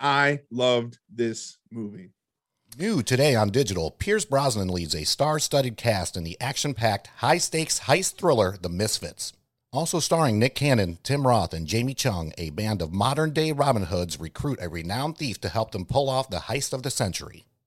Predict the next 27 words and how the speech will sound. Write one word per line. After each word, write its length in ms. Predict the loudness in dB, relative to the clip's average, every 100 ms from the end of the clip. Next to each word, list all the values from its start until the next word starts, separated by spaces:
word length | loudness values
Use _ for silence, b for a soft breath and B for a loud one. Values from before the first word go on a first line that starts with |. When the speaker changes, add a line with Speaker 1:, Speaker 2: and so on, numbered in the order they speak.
| _ _
Speaker 2:
Hold 180 | 0 2
on 180 | 2 4
tight 260 | 4 4
for 100 | 0
the 100 | -4
thrill 260 | 0 2 6
ride 260 | 6 6 2
of 100 | 0
the 40 |
summer. 440 | 2 2 2 -6 -12 _ _
Buy 340 | -4 0 0 2
or 160 | 2
rent 240 | 4 0 0
The 60 |
Misfits 500 | 0 0 0 -2 0
now 400 | 2 2 2 0 -4
on 200 | -6 -2
digital 520 | -2 0 2 2 -2 -2
and 380 | 2 2 0 -2
on 220 | -2 0
demand. 460 | 0 0 -2 -6 -12 -6
Rated 340 | -2 2 4
R 320 | 6 2 -2 -10
from 240 | -10 -10 -4
Paramount 500 | 0 4 4 4 2
Pictures. 440 | 0 -4 -8 -10
Speaker 1:
Movie. 260 | -10 -14